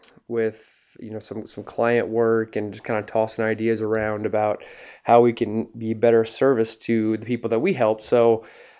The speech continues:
uh, a lot of, a lot of the times when we're dealing with, um, especially the nutrition side, which, you know, that's why you're on here, 'cause you're the expert in that field. But, uh, even with ex-, with, uh, exercise and with nutrition,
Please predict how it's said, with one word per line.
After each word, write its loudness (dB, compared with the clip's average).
uh, 2
a 0
lot 6
of, 2
a -20
lot 4
of 4
the 4
times 0
when -2
we're 4
dealing 0
with, 0
um, -6
especially 2
the 2
nutrition -2
side, -2
which, -6
you -10
know, -6
that's -8
why 0
you're 0
on 4
here, -6
'cause -16
you're -6
the -4
expert -6
in -14
that -8
field. -6
But, -2
uh, -6
even 2
with -12
ex-, -2
with, -4
uh, 2
exercise 0
and 2
with -4
nutrition, -6